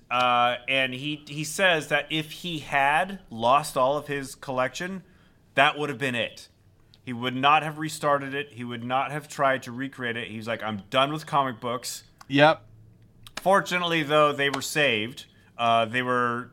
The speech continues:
Speaker 1: the ones, the boxes got water damage, but all the comics were in bags and boards, so they were protected from the water damage.
Speaker 2: Nice.
Speaker 1: So, uh, so yeah. Let that be a lesson to you.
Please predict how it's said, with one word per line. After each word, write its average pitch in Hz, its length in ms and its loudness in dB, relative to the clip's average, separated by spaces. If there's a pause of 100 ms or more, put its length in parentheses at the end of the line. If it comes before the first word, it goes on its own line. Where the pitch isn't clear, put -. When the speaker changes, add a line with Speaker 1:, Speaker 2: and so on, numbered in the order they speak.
Speaker 1:
the 131 80 -4
ones, 156 560 2
the 135 140 -2
boxes 156 640 2
got 123 300 0
water 127 320 2
damage, 107 460 -4
but 120 120 0
all 135 120 2
the 131 100 -4
comics 185 580 0
were 120 220 -6
in 113 320 -2
bags 117 480 2
and 101 180 -10
boards, 101 480 -6
so 110 140 -8
they 113 160 -4
were 120 100 -8
protected 104 680 -8 (440)
from 107 300 0
the 98 140 -4
water 104 380 2
damage. 78 580 -12 (280)
Speaker 2:
Nice. 139 260 6
Speaker 1:
So, 98 380 -2
uh, 90 380 -4 (560)
so 139 160 2
yeah. 180 200 4 (1000)
Let 180 160 6
that 202 120 6
be 202 100 2
a 196 60 2
lesson 190 280 0
to 147 80 -6
you. 143 240 -2